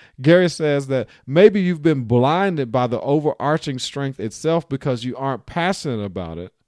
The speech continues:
but list all of the things that the skill requires you to do. Don't take 'em for granted, he says. There are many things that go into being good at something. Your potential doesn't end with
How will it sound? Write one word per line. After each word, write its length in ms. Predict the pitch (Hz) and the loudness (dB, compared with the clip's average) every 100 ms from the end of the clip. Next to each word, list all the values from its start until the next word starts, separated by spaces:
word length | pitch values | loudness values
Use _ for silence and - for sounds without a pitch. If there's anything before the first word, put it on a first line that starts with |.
| _ _ _ _ _ | _ _ _ _ _
but 220 | 123 151 160 | -2 2 4
list 440 | 165 262 269 - - | 4 4 2 -2 -2
all 420 | 185 214 233 233 | 2 4 6 4
of 60 | 220 | 2
the 100 | 214 | -2
things 580 | - 139 135 139 139 | -2 -2 -2 -6 -8
that 220 | 131 131 123 | -4 -4 -4
the 120 | 123 | -6
skill 520 | - - 160 160 151 | -6 -6 0 2 2
requires 800 | 123 113 - 156 160 160 151 113 | 0 -4 -6 -4 -2 -2 -4 -4
you 320 | 123 123 123 | -2 -2 -4
to 160 | - 101 | -8 -12
do. 460 | 113 127 135 87 - _ _ _ _ _ _ _ _ _ | -6 -4 -2 -4 -10 _ _ _ _ _ _ _ _ _
Don't 340 | 101 143 170 151 | 0 4 4 2
take 200 | 170 156 | -2 -2
'em 100 | 143 | -4
for 140 | 131 | -6
granted, 400 | 123 123 147 120 | -6 -6 -6 -6
he 140 | 104 98 | -8 -10
says. 540 | - 90 73 82 - _ _ _ _ - | -10 -14 -14 -20 -20 _ _ _ _ -2
There 160 | 123 | 0
are 100 | 120 | 2
many 360 | 117 143 185 202 | 2 2 4 2
things 360 | 180 156 151 | 0 -6 -4
that 180 | 127 113 | -6 -4
go 220 | 120 143 | 0 0
into 200 | 139 135 | 0 -4
being 360 | 113 123 120 113 | -4 -4 -4 -4
good 280 | 113 147 147 | -2 0 0
at 140 | 104 | -2
something. 600 | - 101 92 - 78 98 _ _ _ _ _ _ | -8 -10 -12 -14 -20 -20 _ _ _ _ _ _
Your 180 | 101 110 | -6 -6
potential 540 | - 107 - 180 196 | -6 -6 -4 -4 -4
doesn't 340 | 147 135 131 123 | -2 -2 -2 -8
end 600 | 151 160 160 135 131 135 - | -10 -6 -4 -4 -6 -12 -14
with 400 | 101 117 113 | -6 -4 -4